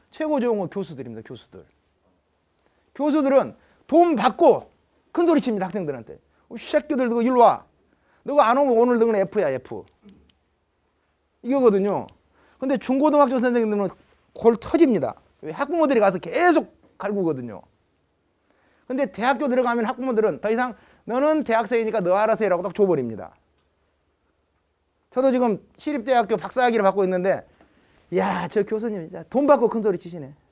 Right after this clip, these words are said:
야, 오늘 어디로, 뭐, 지난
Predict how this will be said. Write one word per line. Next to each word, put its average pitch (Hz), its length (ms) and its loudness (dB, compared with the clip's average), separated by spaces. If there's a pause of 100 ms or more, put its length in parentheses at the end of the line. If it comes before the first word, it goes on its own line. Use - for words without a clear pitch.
(800)
야, 247 100 4
오늘 262 300 6
어디로, 247 280 4 (480)
뭐, 165 160 -14 (360)
지난 247 600 0